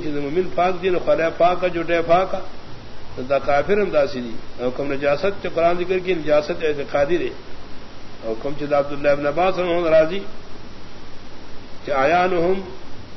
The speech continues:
نجستن کالخنازیر، دې اجساد پرید تر کر خنزیرانو په شان دي. دا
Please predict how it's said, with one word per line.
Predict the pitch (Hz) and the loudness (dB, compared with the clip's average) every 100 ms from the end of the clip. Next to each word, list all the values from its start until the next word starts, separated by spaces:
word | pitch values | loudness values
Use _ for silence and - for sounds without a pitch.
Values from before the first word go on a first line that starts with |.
| - - - - - - | -6 -6 -6 -10 -8 -2
نجستن | 131 143 180 180 - 185 175 | 0 2 2 0 0 -2 2
کالخنازیر، | 156 151 - 131 135 135 135 175 131 - - - - - - - - | 2 2 2 2 2 2 2 0 0 -4 -10 -6 -4 -4 -6 -8 -6
دې | 123 165 - | -2 0 2
اجساد | 147 - - 160 170 170 | 0 0 2 6 6 2
پرید | 147 147 202 - | 2 2 2 0
تر | 170 156 | -4 -2
کر | 156 143 | -2 0
خنزیرانو | 139 135 139 143 135 139 | -2 -2 0 2 0 -2
په | |
شان | 127 120 113 | -2 -2 -4
دي. | 190 | -6
دا | 196 | -6